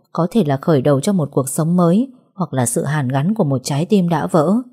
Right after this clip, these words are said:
Đôi khi ta tự hỏi vui với nhau thế này: tại sao chúng ta luôn hẹn kiếp sau để bên nhau, mà không thể cùng nhau cố gắng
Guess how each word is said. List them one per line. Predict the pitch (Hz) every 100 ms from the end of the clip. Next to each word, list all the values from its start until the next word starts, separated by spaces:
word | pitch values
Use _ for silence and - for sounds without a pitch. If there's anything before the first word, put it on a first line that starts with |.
| _ _ _ _ _ -
Đôi | 185 165
khi | 185 165 160
ta | 170
tự | 180 160
hỏi | 151 143
vui | 131 175 170
với | 170
nhau | 190 175
thế | 175 175
này: | 202 143 117 _ _ _ _ _ _
tại | - 131
sao | - 160
chúng | - 156
ta | 190 190
luôn | 202 185
hẹn | 170 120
kiếp | - 247
sau | - 180 170 165
để | - -
bên | 160 175 175
nhau, | 175 170 165 _ _ _ -
mà | 175
không | - 226
thể | - -
cùng | 165 139
nhau | 156 196
cố | - 175
gắng | 185 165 190